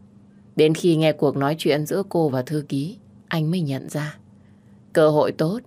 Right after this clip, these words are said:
để trêu chọc bé con, làm sao có thể dễ dàng bỏ qua được chứ? Nhận ra dáng vẻ bối rối của Tiểu Vi, khóe môi của Nghị Thành nở ra một nụ cười đầy ẩn ý.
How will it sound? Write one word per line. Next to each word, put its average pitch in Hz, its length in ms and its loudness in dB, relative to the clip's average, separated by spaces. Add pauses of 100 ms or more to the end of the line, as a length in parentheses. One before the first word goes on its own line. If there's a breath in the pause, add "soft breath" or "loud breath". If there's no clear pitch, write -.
(280)
để 156 220 4
trêu 208 180 2
chọc 156 260 -2
bé 147 260 -2
con, 190 240 -2 (300 soft breath)
làm 165 260 4
sao 226 200 -2
có 269 140 -6
thể 151 180 -2
dễ - 180 -6
dàng 147 300 -2
bỏ 139 140 4
qua 202 220 -6
được 151 180 -4
chứ? 247 260 -8 (1400 soft breath)
Nhận 156 180 2
ra 170 160 4
dáng 147 240 2
vẻ 160 180 2
bối 139 220 0
rối 147 260 0
của 151 140 -2
Tiểu 131 220 -2
Vi, 143 280 -4 (360)
khóe 160 220 2
môi 175 280 4
của 147 120 -4
Nghị 139 280 -4
Thành 135 320 -4
nở 139 180 2
ra 190 160 0
một 151 220 -2
nụ 143 240 0
cười 143 180 4
đầy 139 180 4
ẩn 131 220 -4
ý. 170 320 -6